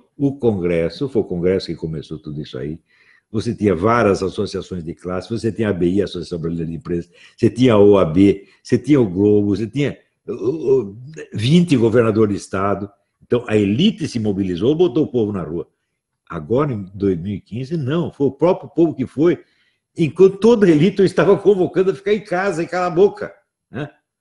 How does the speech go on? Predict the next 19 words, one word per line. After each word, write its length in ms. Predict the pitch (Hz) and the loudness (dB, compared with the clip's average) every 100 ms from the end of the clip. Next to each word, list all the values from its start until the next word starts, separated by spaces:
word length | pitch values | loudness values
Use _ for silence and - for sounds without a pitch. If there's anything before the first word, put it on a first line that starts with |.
| _ _ _ _ | _ _ _ _
Então, 360 | 104 151 147 - | -2 -2 0 -2
é 140 | 185 | -2
iniciativa 460 | 208 160 117 135 123 | 0 -2 -2 -2 -6
popular 560 | 135 123 135 120 151 | -6 -10 -8 -6 -6
mesmo. 680 | 151 127 147 156 98 80 80 | -6 -2 0 0 -2 -8 -14
Por 160 | - 143 | -6 -6
isso 120 | 143 | -6
que 60 | |
eu 40 | 170 | -6
falei, 220 | 160 98 | -2 -2
bom, 200 | 90 110 - _ _ _ - | -2 -8 -10 _ _ _ 0
este 460 | 131 151 - 180 | 2 2 -2 -2
é 60 | 180 | -2
o 80 | 165 | -2
momento 400 | 160 110 131 - | -4 -4 -6 -6
culminante 600 | 160 151 135 104 135 147 | -6 -4 -4 -4 -4 -2
da 120 | 147 | 0
Revolução 380 | 151 143 120 135 | -2 -4 -4 -4
Brasileira. 540 | 147 147 127 98 - | -2 2 2 2 -4